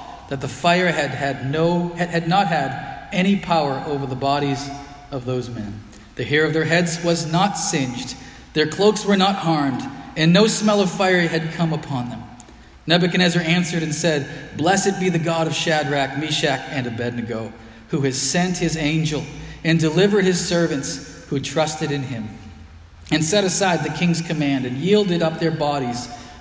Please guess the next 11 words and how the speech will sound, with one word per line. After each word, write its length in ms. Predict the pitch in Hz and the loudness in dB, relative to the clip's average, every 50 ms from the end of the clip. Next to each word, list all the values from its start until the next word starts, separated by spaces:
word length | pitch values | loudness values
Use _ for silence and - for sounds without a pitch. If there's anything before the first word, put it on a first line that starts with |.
| - 127 | -2 2
rather 280 | 143 151 180 180 180 | 4 6 6 6 4
than 160 | 170 165 160 | 4 4 2
serve 500 | 160 160 - - 175 175 170 170 160 143 | 2 0 -2 0 0 2 4 4 4 2
and 180 | 139 127 123 139 | 0 -2 -2 0
worship 300 | 156 156 156 - 151 131 - - | 0 0 0 -2 -2 -4 -2 2
any 300 | 180 208 240 262 247 202 | 4 6 6 6 6 6
god 360 | 175 151 127 113 113 - - - - - - - - - - - | 4 4 4 2 0 -2 -4 -6 -8 -10 -12 -14 -16 -14 -6 -2
except 520 | 147 143 139 - - - 151 131 - - | -2 -2 -2 -2 -4 -4 -4 -4 -4 -4
their 220 | 135 135 131 127 135 | -2 -2 -2 -4 -4
own 300 | 139 127 131 131 123 110 | -4 -2 -2 -2 -2 -4
God. 360 | 120 113 107 107 104 104 - | -4 -6 -6 -8 -8 -10 -12